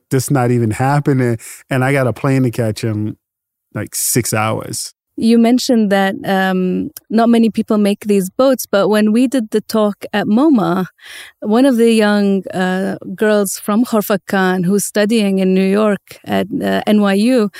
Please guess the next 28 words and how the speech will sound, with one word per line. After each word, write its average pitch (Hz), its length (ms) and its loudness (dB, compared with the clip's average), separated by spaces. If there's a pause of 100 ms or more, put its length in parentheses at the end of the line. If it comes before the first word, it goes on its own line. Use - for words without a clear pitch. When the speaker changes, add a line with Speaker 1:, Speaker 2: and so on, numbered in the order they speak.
(520)
Speaker 2:
was 208 260 2
actually 202 340 2
in 190 80 4
the 185 100 2
audience 196 580 0
and, 185 400 0
and 196 200 0
came 196 220 2
up 226 180 -4
to 214 120 -2
us 175 260 0
and 180 120 2
mentioned 190 420 0
that 185 160 -2
she - 180 -2
actually 180 420 -2
makes 185 400 -2
these 180 240 -4
boats. 180 420 -4
So 190 220 -2
that 202 160 0
was 208 180 -2
really 196 180 0
interesting 196 440 -2
that 180 120 0
a 185 60 0
new 196 220 2
generation 185 680 -2